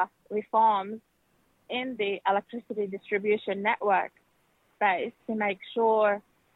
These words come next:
that these costs are reducing and consumers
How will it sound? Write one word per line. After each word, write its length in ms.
that 180
these 300
costs 320
are 260
reducing 840
and 580
consumers 640